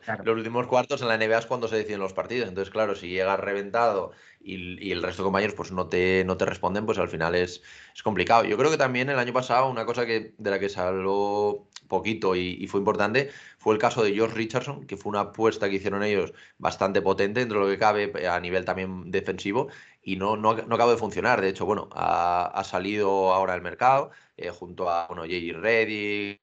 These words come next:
Speaker 2: eh, Tyler Bay, Nicolo Melli, pero, pero yo creo que se, se han reforzado bien, sobre todo con el caso de Reggie Bullock,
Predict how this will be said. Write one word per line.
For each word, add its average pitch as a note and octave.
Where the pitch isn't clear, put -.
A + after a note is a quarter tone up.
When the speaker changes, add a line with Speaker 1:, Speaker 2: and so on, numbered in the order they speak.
Speaker 2:
eh, F2+
Tyler F2
Bay, G#2
Nicolo F2+
Melli, B2
pero, A2+
pero G#2+
yo A#2+
creo E3
que D#3
se, C3
se -
han A2+
reforzado B2
bien, C3
sobre G#2+
todo A2+
con B2+
el A#2
caso B2+
de A#2+
Reggie A#2
Bullock, A#2